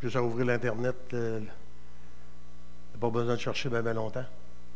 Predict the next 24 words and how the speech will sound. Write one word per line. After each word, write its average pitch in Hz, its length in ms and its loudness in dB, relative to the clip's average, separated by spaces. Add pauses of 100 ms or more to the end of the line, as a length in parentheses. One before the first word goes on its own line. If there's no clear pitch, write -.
(260)
Il 123 60 -2
y - 20 -2
a - 20 -2
plein 117 160 0
de 107 100 -2
cochonneries 110 440 0
qui 107 140 -2
te - 60 -2
sortent 110 140 0
d'en 110 180 0
face. 117 200 -2 (1800)
Malheureusement, 117 460 2
il 120 80 2
y - 20 4
a 113 40 2
beaucoup 110 220 0
de - 100 -2
chrétiens 117 340 0
qui 117 100 -2
se - 60 -2
font 117 160 0
pogner 113 260 0
avec 113 180 -2
ça. - 140 -2